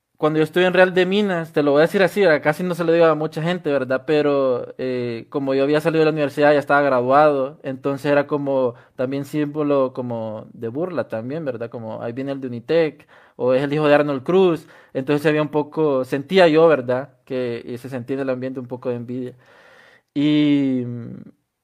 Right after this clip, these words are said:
y no me di cuenta hasta que un exterior me lo dijo, ¿verdad? Como, "¿Qué, qué, qué, qué le has hecho, verdad?".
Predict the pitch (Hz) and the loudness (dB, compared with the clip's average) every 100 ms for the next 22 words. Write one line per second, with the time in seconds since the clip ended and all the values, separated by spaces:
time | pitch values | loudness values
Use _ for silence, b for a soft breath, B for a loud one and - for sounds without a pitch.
0 | _ _ - 143 147 147 156 160 160 156 | _ _ -10 -6 -2 0 0 0 0 2
1 | 165 170 170 165 156 147 139 131 147 156 | 0 4 2 2 0 0 0 0 0 -4
2 | - 139 139 165 160 131 123 180 160 110 | 0 2 4 4 2 0 0 -2 -4 -8
3 | 107 107 - 113 113 - 123 120 123 123 | -6 -10 -10 -14 -14 -8 -6 -6 -6 -8
4 | 120 - 127 120 _ _ _ 131 127 123 | -10 -10 -10 -10 _ _ _ -4 -2 -2
5 | 139 147 131 110 113 110 | -2 -4 -6 -8 -8 -12